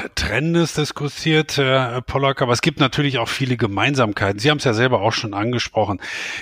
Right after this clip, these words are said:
Wird sich das nicht ohnehin auf Dauer durchsetzen? Und außerdem, Ostfriesen und Bayern trennt doch auch sehr viel. Vielleicht ist das genau die Vielfalt in der Einheit, die es ja schon oft zitiert wurde, wo man sagen könnte, ja, warum eigentlich nicht?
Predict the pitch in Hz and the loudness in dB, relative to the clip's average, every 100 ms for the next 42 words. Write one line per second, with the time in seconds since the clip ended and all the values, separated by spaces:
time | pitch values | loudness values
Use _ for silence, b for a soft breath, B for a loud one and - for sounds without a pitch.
0 | B 123 127 123 - 110 107 - 147 - | B 0 0 -2 0 -2 0 0 0 0
1 | 131 127 107 135 113 104 - 107 104 117 | -2 0 0 0 0 -2 -4 -2 2 4
2 | 123 117 107 101 110 123 - 127 - 147 | 4 4 -2 0 0 0 -2 -2 -2 -6
3 | 131 B B B B 127 - 127 120 120 | -8 B B B B -8 -2 0 2 2
4 | 120 123 - B _ - 117 - - - | 2 2 -2 B _ -6 -4 -4 -6 -2
5 | 131 143 120 110 104 131 123 120 - 117 | -2 0 0 2 4 4 2 0 -2 0
6 | 113 90 123 170 - 113 - 113 98 - | 0 2 2 2 0 0 0 -2 -2 -2
7 | 113 107 - 165 - 143 - 110 110 110 | -2 -2 -2 -2 2 0 0 0 0 0
8 | 104 - 143 160 - - 113 120 151 123 | -4 -2 2 2 4 2 4 2 2 4
9 | 110 143 151 127 107 - 110 120 - 107 | 4 4 4 4 2 -8 -8 -6 -4 -6
10 | 117 110 - - 110 - 123 120 120 120 | -4 -2 -2 -4 -6 -2 -4 -2 0 4
11 | 113 B B B B - 113 113 110 110 | 2 B B B B -4 2 2 4 4
12 | 113 117 107 120 113 117 - B - 92 | 4 2 -2 -2 0 -2 -4 B -4 -2
13 | 92 92 113 127 104 98 - - 131 135 | 0 0 0 0 -2 -2 -6 0 2 2
14 | - - | -2 -10